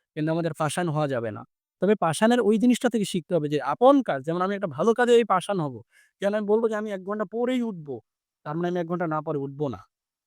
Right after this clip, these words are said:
পাষাণ হব, নিজের কাজে আমি স-, একদম দৃঢ় হব। এরপরে দেখো, আ, "বিশ্বজোড়া পাঠশালা মোর সবার আমি ছাত্র।" অর্থাৎ এই পৃথিবীর সবটাই আমার পাঠশালা, সবার থেকে আমি শিখব।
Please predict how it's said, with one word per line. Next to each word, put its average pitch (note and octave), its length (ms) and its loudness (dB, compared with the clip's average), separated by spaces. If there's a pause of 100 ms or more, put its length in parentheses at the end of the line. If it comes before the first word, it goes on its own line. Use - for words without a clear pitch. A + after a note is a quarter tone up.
পাষাণ B3 320 6
হব, F3 180 -4
নিজের E3 280 -4
কাজে F#3 160 -10
আমি F#3 120 -4
স-, - 280 -18 (400)
একদম D#3+ 280 -4
দৃঢ় G3+ 280 8
হব। C#3+ 180 2 (1800)
এরপরে G3+ 360 0
দেখো, D3+ 240 -2 (1600)
আ, C3+ 80 -6 (680)
"বিশ্বজোড়া F#3+ 600 0
পাঠশালা E3+ 480 -2
মোর D#3 300 -2
সবার D#3 360 -2
আমি C#3+ 200 -4
ছাত্র।" C3+ 380 -10
অর্থাৎ F3+ 260 -6 (200)
এই E3+ 160 0
পৃথিবীর G#3 560 -2
সবটাই G#3 580 2
আমার F#3+ 200 8
পাঠশালা, B2+ 480 -2
সবার F#3 240 8
থেকে F#3 180 0
আমি C#3 140 8
শিখব। A2+ 280 -6